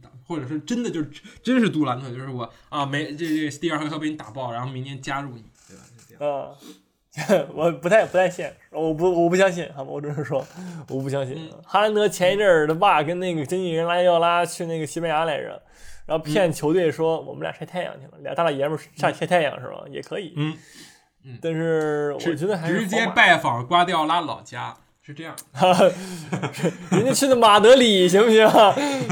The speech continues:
Speaker 2: 又不是那个是巴塞罗那，
Speaker 1: 嗯。
Speaker 2: 马德里他也拜他老家嘛，对不对？
Speaker 1: 嗯。
Speaker 2: 我觉得是，应该是那支球队了吧？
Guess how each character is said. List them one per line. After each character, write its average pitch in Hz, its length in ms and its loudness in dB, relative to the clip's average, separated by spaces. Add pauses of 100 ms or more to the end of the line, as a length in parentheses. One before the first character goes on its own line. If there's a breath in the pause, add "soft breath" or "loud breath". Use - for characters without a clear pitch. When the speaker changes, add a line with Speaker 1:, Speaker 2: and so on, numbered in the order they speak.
Speaker 2:
又 254 140 2
不 262 80 4
是 285 180 6
那 269 140 8
个 262 80 8
是 262 80 4
巴 277 220 6
塞 262 40 8
罗 254 160 8
那， 214 540 6
Speaker 1:
嗯。 202 180 0
Speaker 2:
马 233 220 4
德 240 140 10
里 214 280 6
他 202 80 8
也 214 180 8
拜 185 140 6
他 180 120 8
老 165 140 4
家 151 220 4
嘛， 143 480 0 (140)
对 151 80 -10
不 139 120 -10
对？ 135 120 -6
Speaker 1:
嗯。 143 260 -8 (1120 loud breath)
Speaker 2:
我 226 60 -10
觉 269 100 -4
得 294 100 0
是， 277 200 -2
应 262 100 -6
该 294 100 0
是 294 100 -4
那 302 220 4
支 220 140 2
球 202 180 4
队 202 160 6
了 185 100 4
吧？ 143 340 2